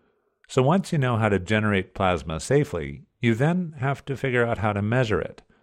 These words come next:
Once you've got that figured out, then, just like other sciences, all those measurements will generate lots of little questions that have to be answered first, before there's enough data,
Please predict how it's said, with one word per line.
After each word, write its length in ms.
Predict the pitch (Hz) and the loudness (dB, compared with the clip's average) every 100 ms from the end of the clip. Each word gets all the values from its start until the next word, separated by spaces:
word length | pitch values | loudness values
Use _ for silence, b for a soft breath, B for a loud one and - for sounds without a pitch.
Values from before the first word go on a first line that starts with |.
| _ _ _ _ _ _ | _ _ _ _ _ _
Once 200 | 113 104 | 0 0
you've 140 | 101 90 | -2 0
got 260 | 92 85 | 0 2
that 220 | 104 151 - | 2 2 0
figured 300 | 92 80 69 | -6 -4 -4
out, 280 | 71 117 - _ _ - | -4 -4 -10 _ _ 0
then, 320 | 127 131 135 | 2 4 0
just 300 | - 170 - | 2 0 2
like 180 | 165 151 | -2 0
other 280 | 135 175 127 | 0 2 0
sciences, 640 | - 80 73 - 123 113 - - | 0 -4 -4 -6 -8 -8 -8 0
all 200 | 135 156 | 2 2
those 280 | 147 143 | 2 0
measurements 540 | 117 131 127 131 131 - | 0 0 0 -2 -4 0
will 140 | 110 | 0
generate 420 | 104 113 113 107 | 2 2 2 2
lots 380 | 98 98 151 - | 2 2 2 0
of 160 | 113 104 | -2 0
little 260 | 135 170 | 2 2
questions 640 | - 90 80 - 107 113 113 | 2 0 -2 -4 -4 -4 -4
that 200 | 120 95 | -6 -2
have 200 | 110 110 | -4 -4
to 80 | 110 | -2
be 160 | 117 | 0
answered 460 | 117 113 - - 98 _ | 0 -2 -4 -6 -10 _
first, 540 | - 190 80 - - _ _ | 0 0 0 -6 -16 _ _
before 300 | 107 101 104 | -2 2 2
there's 240 | 104 101 | 4 2
enough 320 | 104 107 131 - | 2 0 0 2
data, 400 | 143 80 73 | 2 2 -4